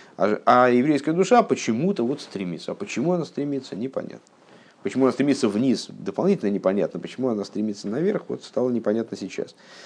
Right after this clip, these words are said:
Кинесрахак умеет худу, потому что она очень отдалилась. В имал им кол зе ноймар, шен-, шениргаш бо микойро. И если при всём при том мы всё-таки скажем,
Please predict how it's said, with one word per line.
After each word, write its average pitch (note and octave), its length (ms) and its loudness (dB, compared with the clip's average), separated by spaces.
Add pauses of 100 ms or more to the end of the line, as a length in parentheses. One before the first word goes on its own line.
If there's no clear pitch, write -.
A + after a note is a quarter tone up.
(960)
Кинесрахак G3+ 600 6
умеет F3+ 340 4
худу, C#3+ 280 0
потому C#3 280 0
что B2 120 0
она C#3+ 100 0
очень C#3 180 -2
отдалилась. D#3 880 4
В G#2 300 2
имал F#3 580 4
им D3+ 300 0
кол F3 400 6
зе C3+ 220 2
ноймар, B2 720 6
шен-, A#2+ 520 0
шениргаш C#3+ 1120 2
бо C#3 240 2
микойро. F3 640 4
И - 140 0
если E3 320 2
при B2 140 -2
всём C#3+ 320 0
при C3 140 0
том C3+ 220 0
мы G#2 100 0
всё-таки D3+ 340 -4
скажем, F#2 440 4